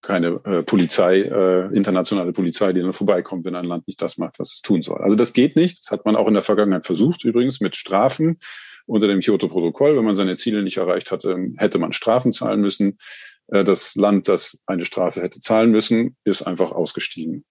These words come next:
Kanada. Ja, die hätten nicht erreicht, die hätten die Strafe zahlen müssen, dann sind sie ausgestiegen. Also ein Land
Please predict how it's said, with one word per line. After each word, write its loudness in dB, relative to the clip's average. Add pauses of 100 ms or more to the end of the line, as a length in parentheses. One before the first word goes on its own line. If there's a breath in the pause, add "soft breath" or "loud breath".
(140)
Kanada. -4 (160)
Ja, -2
die -8
hätten -2 (300)
nicht 0
erreicht, 4
die 6
hätten 2
die 0
Strafe 0
zahlen -2
müssen, -6
dann -6
sind -8
sie -4
ausgestiegen. -10
Also 0 (680 loud breath)
ein 4
Land 2